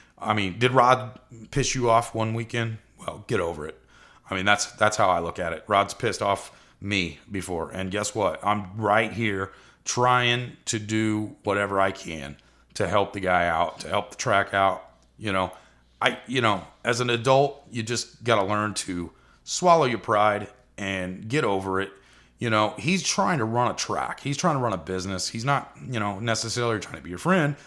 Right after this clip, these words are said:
which I do think he's, you know, an easy guy to get along with once you, um, get to know him. But like I said,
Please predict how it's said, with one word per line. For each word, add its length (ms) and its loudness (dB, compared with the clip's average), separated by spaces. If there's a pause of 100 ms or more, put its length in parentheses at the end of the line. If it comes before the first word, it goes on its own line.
(280)
which 120 0
I 100 4
do 140 4
think 220 -2
he's, 360 -6
you 140 -4
know, 260 -2 (320)
an 120 0
easy 240 -2
guy 180 6
to 60 0
get 120 0
along 320 2
with 200 -8
once 260 -4
you, 400 -4
um, 480 -4
get 160 -8
to 60 -8
know 180 0
him. 140 -10 (420)
But 320 0 (500)
like 140 2
I 40 -2
said, 260 -2